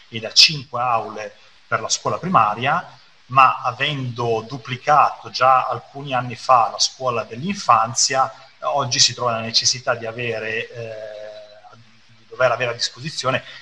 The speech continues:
sette aule, quindi due per l'infanzia e cinque per la primaria, il normale ciclo dalla prima alla quinta, e quindi si trova nella necessità di avere un, eh, la necessità di un'aula in più.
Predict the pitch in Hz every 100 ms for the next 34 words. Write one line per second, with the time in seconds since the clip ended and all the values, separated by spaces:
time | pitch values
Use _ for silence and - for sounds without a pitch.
0 | - - - 143 - 160 135 107 113 135
1 | 139 113 101 98 147 - 110 123 156 -
2 | 110 120 - 110 - - 123 117 110 101
3 | 107 104 - 160 104 110 98 101 101 110
4 | 107 - 123 110 104 104 107 123 - 104
5 | 98 - 165 - - - - - 196 196
6 | 143 151 165 143 123 123 139 113 110 113
7 | - - 127 117 110 107 113 - 127 127
8 | 120 113 110 107 107 113 117 - 151 107
9 | 104 104 101 104 104 -